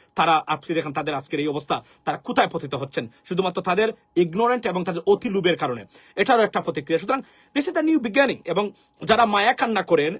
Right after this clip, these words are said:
যে, মানে, ইগনোরেন্ট এবং এক দুর্বৃত্তরা, মানে, বিশেষ করে শেখ হা-, শেখ হাসিনার দুর্বৃত্তরা, তাদের উদ্দেশ্যে আমি একটা ভিডিও ব-, দিতে চাই। সেটা হলো যে, গতকালকে ফ্রান্সের the most powerful president the, the, the, the, the, the French people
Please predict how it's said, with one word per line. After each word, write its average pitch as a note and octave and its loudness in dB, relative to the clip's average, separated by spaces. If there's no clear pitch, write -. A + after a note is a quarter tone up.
যে, F3+ 0
মানে, G3 2
ইগনোরেন্ট F#3 2
এবং D#3+ 0
এক E3 0
দুর্বৃত্তরা, F#3 0
মানে, D3 -8
বিশেষ D3 -6
করে F3 -2
শেখ F3 -4
হা-, F#3+ -4
শেখ F#3+ -4
হাসিনার A3 -4
দুর্বৃত্তরা, F3 -2
তাদের A#3 4
উদ্দেশ্যে A3 0
আমি F#3 0
একটা E3+ -2
ভিডিও D3 -2
ব-, - -14
দিতে D3 -4
চাই। C#3+ -6
সেটা F#3 0
হলো G#3+ 4
যে, E3 0
গতকালকে A3 2
ফ্রান্সের A3+ 2
the G#3+ 0
most B3 2
powerful D4 4
president F#3 -2
the, E3 -18
the, E3+ -6
the, E3 -6
the, D#3+ -8
the, E3 2
the D#3 -4
French A3 -2
people F3 -2